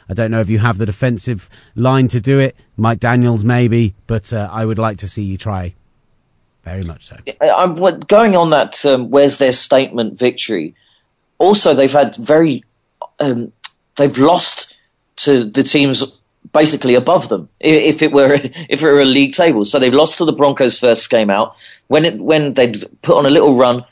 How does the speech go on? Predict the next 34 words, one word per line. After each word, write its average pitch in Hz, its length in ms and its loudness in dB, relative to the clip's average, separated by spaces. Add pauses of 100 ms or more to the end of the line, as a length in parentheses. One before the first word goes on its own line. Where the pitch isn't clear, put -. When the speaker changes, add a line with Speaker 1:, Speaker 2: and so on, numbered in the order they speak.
(300)
Speaker 2:
uh, 110 400 4 (280)
it, 120 200 -2 (200)
in 139 180 2
came 135 260 2
the 117 60 2
Packers, 123 720 -2 (120)
and 117 100 -2
the 117 60 2
Packers 131 460 -2
trounced 117 440 -2
them. 101 260 -4 (640)
Uh, 113 300 4 (140)
they, 131 260 2
they 131 180 2
bounced 170 280 0
back 147 180 2
with 123 160 0
it, 123 140 -2 (120)
with 127 160 0
a 127 40 2
win 131 140 2
against 113 260 -2
the 117 80 -6
Falcons 135 680 -2
when 117 280 0
we 120 120 2
all 120 120 2
thought 117 220 0
the 104 60 -6
Falcons 110 440 -2
were 104 120 2
all 107 140 4
right. 123 320 0 (460)
But - 320 0